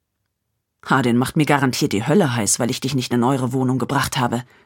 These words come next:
meint er schließlich. "Ich würde mich ja dafür entschuldigen, dich damit reingezogen zu haben, aber das habt ihr Jungs euch selbst eingebrockt", erwidere ich. Seth tut mir schon irgendwie leid,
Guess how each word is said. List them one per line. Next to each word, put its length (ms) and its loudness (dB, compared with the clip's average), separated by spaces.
meint 200 0
er 60 -2
schließlich. 500 -6
"Ich 320 0
würde 220 4
mich 160 4
ja 80 2
dafür 240 2
entschuldigen, 580 0
dich 160 -4
damit 260 2
reingezogen 640 4
zu 160 2
haben, 220 2
aber 140 6
das 160 4
habt 160 4
ihr 60 8
Jungs 260 4
euch 180 4
selbst 360 2
eingebrockt", 760 -2
erwidere 420 -4
ich. 260 -12
Seth 380 0
tut 160 -8
mir 80 0
schon 260 0
irgendwie 360 -6
leid, 340 -8